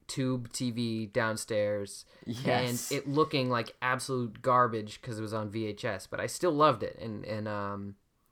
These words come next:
Speaker 1: so,
Speaker 2: It,
Speaker 1: Empire Strikes Back,
Speaker 2: it's,
Speaker 1: number
Speaker 2: it's
Speaker 1: two.
Speaker 2: really good, it's a really good movie, yeah.
Speaker 1: Good
Speaker 2: Uh,
Speaker 1: film.
Speaker 2: I,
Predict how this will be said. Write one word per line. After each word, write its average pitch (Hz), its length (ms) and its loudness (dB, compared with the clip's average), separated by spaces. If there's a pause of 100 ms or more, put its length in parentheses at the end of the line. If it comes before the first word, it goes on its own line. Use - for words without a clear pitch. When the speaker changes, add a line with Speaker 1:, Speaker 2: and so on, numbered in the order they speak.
(720)
Speaker 1:
so, 110 400 -2 (520)
Speaker 2:
It, 160 100 -4
Speaker 1:
Empire 110 280 -4
Strikes - 320 -2
Back, 98 200 -2
Speaker 2:
it's, - 120 -14
Speaker 1:
number 110 160 -4
Speaker 2:
it's - 120 -2
Speaker 1:
two. 185 120 -2
Speaker 2:
really 180 260 8
good, 113 200 2 (100)
it's - 180 -10
a 143 40 -6
really 160 240 10
good 107 180 2
movie, 101 240 -4
yeah. - 140 -8 (200)
Speaker 1:
Good 120 160 0
Speaker 2:
Uh, 143 280 12
Speaker 1:
film. - 80 -12 (420)
Speaker 2:
I, 165 200 8